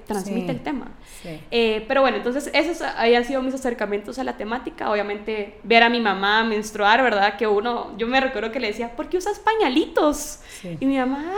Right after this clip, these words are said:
Speaker 1: ay, no sabía ni cómo decírmelo,
Speaker 2: Sí.
Speaker 1: ¿verdad? Eh, mi papá es médico,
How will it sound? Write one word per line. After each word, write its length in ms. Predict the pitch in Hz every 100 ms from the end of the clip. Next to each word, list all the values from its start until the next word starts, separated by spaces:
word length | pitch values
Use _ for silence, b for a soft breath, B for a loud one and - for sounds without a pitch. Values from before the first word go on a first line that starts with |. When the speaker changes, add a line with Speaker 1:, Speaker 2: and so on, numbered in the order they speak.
| 440
Speaker 1:
ay, 180 | 330 277
no 140 | 262
sabía 180 | 285 302
ni 140 | 277
cómo 240 | 277 262 285
decírmelo, 580 | 220 240 415 359 165 -
Speaker 2:
Sí. 40 |
Speaker 1:
¿verdad? 360 | 185 151 262 160 165 B B -
Eh, 580 | 226 220 208 196 196 185
mi 120 | 233
papá 240 | 262 214 214
es 100 | 247
médico, 460 | 240 277 359 381